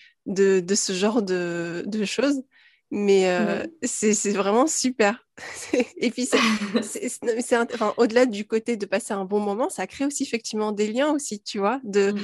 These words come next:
Speaker 1: de créer du lien par l'amusement. Et en même temps, je trouve
Speaker 2: Exactement.
Speaker 1: ça touchant le, le fait de faire un peu la misère au ma-, <laughs> au mari. <laughs> Parce que vraiment, il y a cette conscience culturelle, bah, que la
Speaker 2: Ouais.
Speaker 1: femme, euh, voilà,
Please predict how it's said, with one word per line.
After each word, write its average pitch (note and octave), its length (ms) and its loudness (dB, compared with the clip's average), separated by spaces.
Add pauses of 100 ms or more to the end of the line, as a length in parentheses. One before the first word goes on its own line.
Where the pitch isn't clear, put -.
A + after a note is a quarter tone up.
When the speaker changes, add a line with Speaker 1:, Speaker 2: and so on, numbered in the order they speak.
(220)
Speaker 1:
de G3+ 100 4
créer A#3 240 0
du G#3 160 -4
lien A#3 140 2
par G3 360 -4
l'amusement. G3+ 640 -2 (360)
Et G3+ 180 4
en G#3 80 4
même G#3+ 260 4
temps, C4 360 4
je A#3+ 40 -4
trouve - 180 -6
Speaker 2:
Exactement. - 40 -12
Speaker 1:
ça G3 140 0
touchant B3 400 -4
le, F#3+ 340 -2 (420)
le G3+ 120 0
fait C4 100 0
de A#3 140 0
faire B3 200 2
un G#3+ 80 0
peu A#3 120 4
la G#3 120 0
misère G3+ 360 0
au G3 60 0
ma-, F#3+ 120 -2 (200)
<laughs> - 220 -12
au A3+ 40 2
mari. A3 340 4 (240)
<laughs> - 1400 -8
Parce - 140 -6
que - 120 -8
vraiment, C4 200 4
il D4+ 60 4
y A#3+ 40 6
a - 20 4
cette A3 220 0
conscience C#4 640 0 (140)
culturelle, C4 720 -2 (460)
bah, F#3+ 120 -2
que A3 140 -2
la F#3+ 160 2
Speaker 2:
Ouais. G3+ 120 2
Speaker 1:
femme, C4+ 280 4
euh, F#3+ 200 2
voilà, A#3 260 2